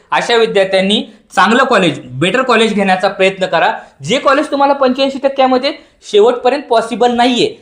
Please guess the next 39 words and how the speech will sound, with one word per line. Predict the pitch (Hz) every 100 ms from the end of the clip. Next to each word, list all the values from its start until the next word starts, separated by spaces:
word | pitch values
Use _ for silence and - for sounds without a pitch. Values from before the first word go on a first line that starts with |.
| _ -
पण | 190
ते | 254
तुम्हाला | 254 240 240
पंधरा | 240 214 220
टक्के | 226 240 254
all | 226
इंडिया | 226 226
कोट्यामध्ये | 226 226 254
पॉसिबल | 254 208 208 202 202
आहे, | 190 156 - _ _ _ _ _ _ _ _ _
त्याच | 196 220 -
कॉलेजचा | 175 170 175
विचार | 160 156 175 214
तुम्ही | 160 165
पंधरा | 160 151
टक्के | 143 -
all | 170
इंडिया | 139 127
कोट्यासाठी | 131 - 127 120 240 - -
करा. | 160 120 - - -
आ, |
लक्षात? | 160 175 240 240 - -
आणि | 135 170 196 208 214
बीएचएमएससाठी | 170 190 202 214 214 220 220 202 214 214 214
साधारणतः | - 196 208 208 214 214 - - _ _
बीएमएस | 151 208 220 214 - - 131
जर | 214
तुम्हाला | 233 220
प्रयत्न | 220 - 196 202
करायचा | 214 196 190 180
असेल, | 180 208 214 - _
तर | - 165
ज्या | 190
विद्यार्थ्याला | 202 190 202 202
दोनशे | 185 185 180 196
ऐंशीच्या | 160 170 180 196
वरी | 190
मार्क | 190 185
आहेत | 196